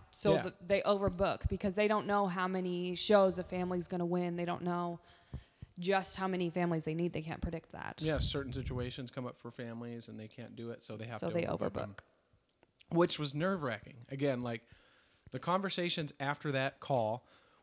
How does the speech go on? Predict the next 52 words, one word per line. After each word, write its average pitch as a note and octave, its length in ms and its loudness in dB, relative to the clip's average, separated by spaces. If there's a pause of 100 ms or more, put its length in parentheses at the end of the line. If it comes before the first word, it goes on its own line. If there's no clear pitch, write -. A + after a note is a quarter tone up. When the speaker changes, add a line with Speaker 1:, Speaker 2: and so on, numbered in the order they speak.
Speaker 2:
we F3 200 0
were F3 200 6
excited. F3+ 720 2
We're D#3 140 4
like, C#3+ 200 4
"Hey, G3+ 60 2
Speaker 1:
Yes. E3 320 4
Speaker 2:
if - 80 -6
anything, F#3+ 400 2
we F3 100 4
get D#3 120 4
a D3 40 4
free D#3+ 420 4
Speaker 1:
And E3+ 80 -2
Speaker 2:
flight D#3+ 380 0
down D#3 240 0
to - 60 2
L D3 220 4
A - 40 8
and D3 240 4
we C#3+ 80 2
can C#3 80 0
Speaker 1:
Exactly. B2 60 0
Speaker 2:
visit C#3 240 -2
the C#3 60 -4
family C3+ 400 -2
in B2 60 -4
San B2 220 -4
Diego. A#2+ 460 -2
That's A2 160 -6
great." C3+ 400 -4 (840)
But F3+ 80 0
we G3 120 4
were G#3+ 60 6
also A3 180 0
still F#3+ 220 2
nervous. F3+ 320 2
We're D3 60 2
like, C3 160 2 (180)
"I - 40 -12 (100)
really G#3 160 0
just E3 120 -6
wanna D3+ 140 -4
get B2+ 100 -4
on A2+ 80 -6
the - 60 -12
show," - 160 2
<laughs> F3 420 10
you E3+ 160 6
know? F3+ 80 4
Speaker 1:
Yes. D#3+ 720 6 (120)
Speaker 2:
So D3+ 360 4